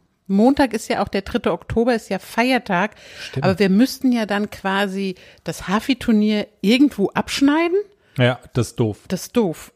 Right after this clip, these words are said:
Speaker 1: Also
Speaker 2: Und an dem Montag, äh, oder
Speaker 1: senden
Speaker 2: an
Speaker 1: wir
Speaker 2: dem
Speaker 1: einen kurzen Teaser. Die Folge
Speaker 2: Höchstens.
Speaker 1: kommt morgen.
Speaker 2: Ach, drauf geschissen, ja, <laughs> nix, wir senden gar nix, weil
Speaker 1: Aber
Speaker 2: wenn
Speaker 1: die,
Speaker 2: wir no-
Speaker 1: die das jetzt nicht hören, die müssen doch wissen, dass die Folge einen Tag später kommt.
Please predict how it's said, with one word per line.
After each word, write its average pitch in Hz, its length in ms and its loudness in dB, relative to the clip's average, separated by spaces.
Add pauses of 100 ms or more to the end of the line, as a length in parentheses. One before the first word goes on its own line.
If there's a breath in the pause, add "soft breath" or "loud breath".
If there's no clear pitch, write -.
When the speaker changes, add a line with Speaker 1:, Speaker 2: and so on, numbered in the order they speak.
(140)
Speaker 1:
Also 160 460 -4 (760)
Speaker 2:
Und 120 240 0
an 110 140 0
dem 104 140 -2
Montag, 123 720 -2 (260)
äh, - 60 -4
oder 220 80 -2
Speaker 1:
senden 226 220 2
Speaker 2:
an 285 120 4
Speaker 1:
wir 277 60 2
Speaker 2:
dem 269 100 2
Speaker 1:
einen 247 60 0
kurzen 339 360 0
Teaser. 294 500 -2 (580)
Die 233 140 -2
Folge 190 420 0
Speaker 2:
Höchstens. - 160 -6
Speaker 1:
kommt 285 200 2
morgen. 214 480 0
Speaker 2:
Ach, - 40 -20
drauf 127 240 -2
geschissen, 165 500 -2
ja, 135 200 2 (120)
<laughs> 143 120 2
nix, 170 300 0
wir 147 100 4
senden 160 320 0
gar 220 160 2 (140)
nix, - 340 -2 (260 loud breath)
weil 139 240 -2 (180 loud breath)
Speaker 1:
Aber 202 140 0
Speaker 2:
wenn 147 100 4
Speaker 1:
die, 143 40 2
Speaker 2:
wir 262 100 4
no- 294 80 2
Speaker 1:
die 262 80 4
das 233 220 -2
jetzt - 160 -4
nicht - 240 -4
hören, 262 380 2
die 202 100 -4
müssen 208 220 -2
doch 180 200 -4
wissen, 262 240 0
dass 240 160 -4
die 208 120 -8
Folge 226 460 2
einen 190 140 -4
Tag 214 180 -2
später 240 320 -4
kommt. 165 440 -14